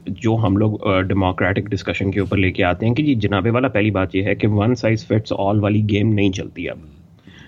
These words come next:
The idea कि जो the American understanding of democracy is the same as the British understanding of democracy,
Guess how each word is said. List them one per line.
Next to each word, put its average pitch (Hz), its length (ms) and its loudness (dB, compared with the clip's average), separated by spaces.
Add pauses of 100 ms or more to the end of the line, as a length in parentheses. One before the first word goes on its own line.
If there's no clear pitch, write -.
(100)
The 131 60 0
idea 117 600 2
कि 143 100 2
जो 123 340 0
the 104 300 -2
American 107 440 0
understanding 110 440 0
of 117 120 0
democracy 101 460 0
is 104 100 0
the 95 120 -4
same 104 180 2
as 101 120 0
the 95 60 0
British 104 260 0
understanding 101 520 2
of 104 80 -4
democracy, 107 500 2